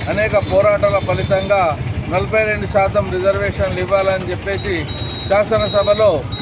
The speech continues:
తీర్మానించింది. ఆ తీర్మానాన్ని కొంతమంది వ్యతిరేకిస్తూ స్టే ఆర్డర్ తీసుకొచ్చి ఇటు గ్రామ పంచాయతీ కానీ,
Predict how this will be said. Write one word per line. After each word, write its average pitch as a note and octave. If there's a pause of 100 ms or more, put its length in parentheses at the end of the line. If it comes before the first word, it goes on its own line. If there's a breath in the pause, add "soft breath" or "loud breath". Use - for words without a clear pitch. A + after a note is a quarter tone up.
(280)
తీర్మానించింది. G#3+ (560)
ఆ G3 (160)
తీర్మానాన్ని A#3 (100)
కొంతమంది G#3+ (1400)
వ్యతిరేకిస్తూ A#3 (580)
స్టే G3 (120)
ఆర్డర్ A3+
తీసుకొచ్చి A3 (1000)
ఇటు G3+ (1000)
గ్రామ G3 (140)
పంచాయతీ G#3+ (720)
కానీ, A3